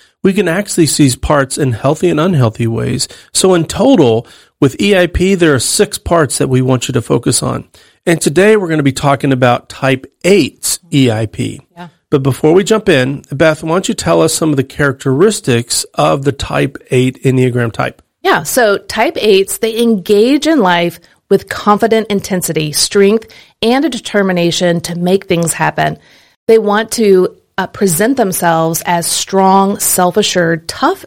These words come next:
Speaker 2: and independent so they won't be harmed. But beneath this strong exterior and armor is a very tender heart. They desire for someone bigger and stronger than they are to protect them,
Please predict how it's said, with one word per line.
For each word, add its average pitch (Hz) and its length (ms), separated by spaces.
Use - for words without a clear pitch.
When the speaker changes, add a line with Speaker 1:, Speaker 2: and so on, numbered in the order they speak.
Speaker 2:
and 240 300
independent 208 720
so 339 140
they 302 80
won't 262 180
be 240 100
harmed. 220 460
But 226 180
beneath 240 580
this 190 340
strong 226 500
exterior 214 640
and 170 160
armor 214 420
is 202 100
a 202 60
very 190 500
tender 180 320
heart. 151 380
They 220 120
desire 240 540
for - 160
someone 247 540
bigger 202 340
and 180 180
stronger 180 640
than 208 180
they 220 200
are 165 160
to - 160
protect 320 400
them, 151 300